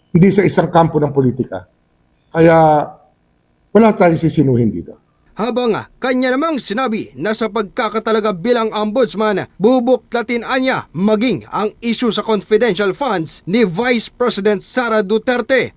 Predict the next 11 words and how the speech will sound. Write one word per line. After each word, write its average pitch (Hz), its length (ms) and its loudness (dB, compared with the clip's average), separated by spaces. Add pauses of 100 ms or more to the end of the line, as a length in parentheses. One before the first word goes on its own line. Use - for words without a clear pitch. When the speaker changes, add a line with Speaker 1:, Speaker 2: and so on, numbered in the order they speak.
(140)
Speaker 2:
Ayon 214 320 2
kay 214 160 2
Ombudsman 214 720 0
Boying 220 320 2
Remulla, 240 560 0
pag-aaralan 214 880 -4
niya 226 240 0
ang 220 80 0
naturang 226 320 -2
issue 254 400 2
o - 300 -4